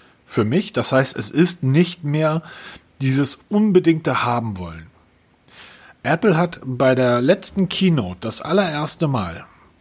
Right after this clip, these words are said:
und da müssen sie jetzt mit leben, haben sie sich nicht mehr mit Apple verglichen.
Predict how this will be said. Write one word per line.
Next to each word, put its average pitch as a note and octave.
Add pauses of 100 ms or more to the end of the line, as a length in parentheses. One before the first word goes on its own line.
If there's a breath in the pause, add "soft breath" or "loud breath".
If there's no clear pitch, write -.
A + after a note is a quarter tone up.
(640)
und B2
da C3+
müssen F3
sie C#3+
jetzt C#3+
mit B2
leben, G#2 (240)
haben C#3+
sie C3
sich B2
nicht D#3
mehr D#3
mit A2+
Apple C#3
verglichen. F3+